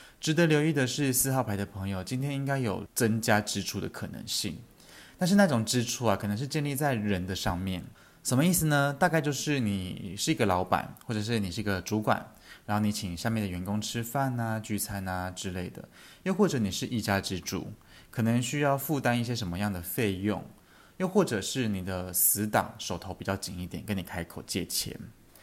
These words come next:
就是建立在你的付出有很大的几率是不会有回报的，可是这一笔你支出的钱呢，虽然说是没有收获，但是你心中却感觉到是有意义的存在哦。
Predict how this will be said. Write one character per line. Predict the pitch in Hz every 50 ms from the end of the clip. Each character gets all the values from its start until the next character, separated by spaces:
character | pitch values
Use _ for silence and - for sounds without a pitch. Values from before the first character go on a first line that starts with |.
| - - - - - -
就 | - - 180
是 | 190
建 | 180 - 185 165
立 | 165 160
在 | 151 160 147
你 | 123 98
的 | 85 92 92
付 | - - 139 127
出 | 113 - - - 120
有 | 117 117 131
很 | 147 147 117 101
大 | 120 135
的 | 123 117
几 | 107 - - - 120 117
率 | 117 120 117 104
是 | - -
不 | 101 - 98
会 | 85 107 101
有 | -
回 | - - - 87 85 - -
报 | 107 95 85 -
的， | - - - - - - - - - - - -
可 | -
是 | 165 208
这 | 190 - 196
一 | 202
笔 | 196 202 143 131
你 | 127 104 87
支 | - - 135
出 | 131 - 147
的 | 131 120
钱 | - - - - 92 90
呢， | 95 95 92 92 92
虽 | - - 175
然 | 160 143
说 | 127 156
是 | 147 165
没 | 151 123 117
有 | 120 107 98
收 | - - - 113 107 110
获， | 107 - 107 -
但 | - - 147
是 | 156 175 170
你 | 131 104 95
心 | 90 - - 135 131
中 | 127 131 127
却 | 117 151 135
感 | - 104 87
觉 | 85 92
到 | 92 107 101
是 | 98 - 117
有 | 101 90 90
意 | - 117 107 101 107 104
义 |
的 | - 92
存 | - - - - 80
在 | - - 95 85 58
哦。 | 64 69 -